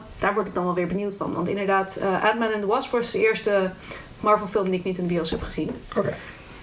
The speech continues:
Speaker 1: En ik had wel vaker daarvoor zoiets van, nou, pff, hier had ik ook best voor kunnen wachten tot het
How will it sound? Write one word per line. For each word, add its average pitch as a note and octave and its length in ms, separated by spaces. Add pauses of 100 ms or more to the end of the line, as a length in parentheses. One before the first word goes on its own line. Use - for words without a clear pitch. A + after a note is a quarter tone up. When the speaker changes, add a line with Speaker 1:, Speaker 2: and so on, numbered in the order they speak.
(120)
Speaker 1:
En F3 380
ik F#3 160
had D#3 160
wel - 100
vaker F3 320
daarvoor F#3 340
zoiets F3 200
van, F3 100
nou, F3+ 160 (300)
pff, - 200 (320)
hier E3+ 120
had E3 120
ik E3+ 80
ook F#3 140
best G3 180
voor F#3+ 340 (100)
kunnen G3 200
wachten G3 320
tot G3 140
het F#3+ 340